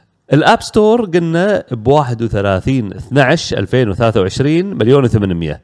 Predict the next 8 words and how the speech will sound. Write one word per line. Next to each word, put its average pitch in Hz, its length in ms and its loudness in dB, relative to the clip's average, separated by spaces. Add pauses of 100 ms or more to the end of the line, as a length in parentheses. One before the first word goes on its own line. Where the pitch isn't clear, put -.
(280)
واحد 160 460 2
وثلاثين 139 640 0
اثناعش 117 680 -2
ألفين 123 560 0
واثنين 165 400 0
وعشرين 135 580 -2 (380)
كم 143 180 0
كانوا؟ 107 380 -2